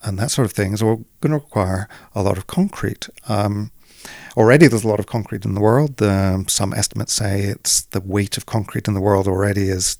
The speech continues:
as much as every tree, every shrub, and every bush all added together. Um, but probably we're gonna need to increase that <laughs> subs-, substantially. But the problem with concrete is that, uh, among the various materials that are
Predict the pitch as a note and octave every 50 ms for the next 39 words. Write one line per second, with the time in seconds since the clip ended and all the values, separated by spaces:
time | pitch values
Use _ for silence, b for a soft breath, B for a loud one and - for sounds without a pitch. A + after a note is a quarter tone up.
0 | - - F#2 - G2 G#2 - - A2+ - - - G#2+ G2+ F2 G#2+ G2+ - - -
1 | A#2+ A2 G2+ A2 - G#2 G2+ F#2+ G#2 G#2 G2 - - A#2+ G#2+ G2+ G#2 G#2 G#2 A2
2 | A2 G2 G#2 G#2+ G2 F#2+ A2+ G#2+ G2+ - - - - - G#2 G2 G2+ G#2+ G#2 G2
3 | G2 G2 - - - - F#2+ G2 G2 F#2+ G2 - B B B B B B D#3+ D3
4 | B B - G2+ G#2+ G#2+ A2 G#2+ A2 A2+ - - B2 A2+ A2+ - - - - -
5 | B2+ A2+ D3+ A#2+ B2 A2 G2 G#2 G2+ F#2 A2 G#2+ G#2 G2+ G2+ G2+ - - - -
6 | A2 F#2 - - - D3 - - - A2 G#2 - - - - - - - - -
7 | - - - C3+ G#2+ - - - - C#3 B2 C3+ - - - G#2+ G2 F#2+ G2 B
8 | B B B B B B B B B B B B - C3+ - - F#3 G#3+ A3 C#3+
9 | - - - C3+ D3 - - A2+ A2 - - A#2 G#2 - - B2 A2+ G#2+ A#2 A2+
10 | A2+ A2+ A2+ A2+ A2+ A2 A#2 - - B2 A#2+ B2+ C#3 C#3+ B2 A2 A2 A2+ A2 G#2+
11 | - - - - - - _ _ _ _ - A2+ - - - - C#3+ D#3 D3+ C3+
12 | B2 A#2+ A2+ G#2+ G2+ - - A#2+ G#2+ A2 G#2 G2+ F#2+